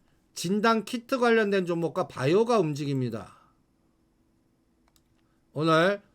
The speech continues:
올라가는 종목들 보면 이제 오늘 코스피 이백 종목 중에, 어, 현대건설이 제법 급등을 하네요. 요거는 아까 전략대로,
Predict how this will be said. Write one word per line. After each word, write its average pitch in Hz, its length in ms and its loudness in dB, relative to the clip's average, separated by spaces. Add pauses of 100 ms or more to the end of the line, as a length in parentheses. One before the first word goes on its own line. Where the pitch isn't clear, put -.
올라가는 190 500 2
종목들 175 460 -4
보면 147 460 -4 (420)
이제 151 500 0
오늘 151 300 -2
코스피 170 360 -8
이백 143 240 -4
종목 151 380 -8
중에, 147 480 -4 (500)
어, 101 380 -16
현대건설이 185 760 0
제법 151 440 -4
급등을 165 400 -4
하네요. 139 500 -4 (880)
요거는 156 240 0
아까 135 260 -2
전략대로, 143 800 -2